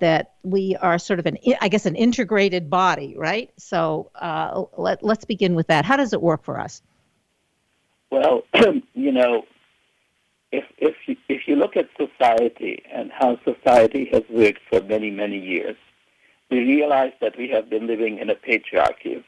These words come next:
Speaker 2: for a very long time. And one of the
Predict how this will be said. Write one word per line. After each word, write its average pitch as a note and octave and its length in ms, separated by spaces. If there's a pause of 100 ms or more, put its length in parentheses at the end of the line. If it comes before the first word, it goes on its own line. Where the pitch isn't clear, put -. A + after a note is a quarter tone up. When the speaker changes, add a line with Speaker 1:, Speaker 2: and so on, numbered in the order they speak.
Speaker 2:
for G#2 140
a F#2+ 80
very G#2 360
long F2+ 320 (100)
time. D#2 280 (800)
And G#2+ 360 (120)
one C3+ 260
of C3 140
the A#2 340